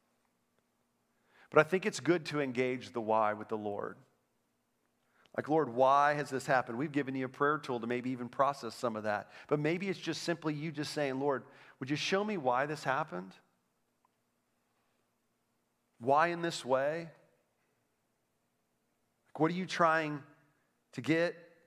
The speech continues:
me to realize?" I love Hebrews four thirteen says this, "There is nothing hidden. Everything is laid bare before him." There's nothing that you can hide in your life from the Lord 'cause he already knows it. So maybe he's allowing this Kairos moment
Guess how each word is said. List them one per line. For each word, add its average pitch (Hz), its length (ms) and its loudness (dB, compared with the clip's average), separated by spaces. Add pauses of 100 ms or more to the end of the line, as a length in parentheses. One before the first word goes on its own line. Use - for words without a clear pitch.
(260)
me 156 520 -2 (220)
to 143 120 0
realize?" 151 520 2
I 156 80 0
love 160 240 2
Hebrews 160 360 -4
four 156 300 0
thirteen 151 480 -2
says 127 240 -4
this, 135 240 0
"There 135 180 0
is 120 140 -6
nothing 147 460 0
hidden. 110 500 -6 (720)
Everything 156 440 4
is 127 140 -4
laid 131 280 0
bare 120 200 2
before 113 400 0
him." 107 180 -4
There's 151 240 -2
nothing 139 460 0
that 123 100 -8
you 139 120 -4
can 135 140 -4
hide 117 260 4
in 123 100 -8
your 113 120 -4
life 110 240 2
from 113 120 -12
the 113 80 -4
Lord 113 240 -2
'cause 110 120 -10
he 123 100 -6
already 151 220 2
knows 139 420 -2
it. 101 240 -12 (1900)
So 147 160 0
maybe 165 340 0
he's 156 180 -4
allowing 143 400 4
this 127 160 -6
Kairos 139 580 2
moment 123 560 0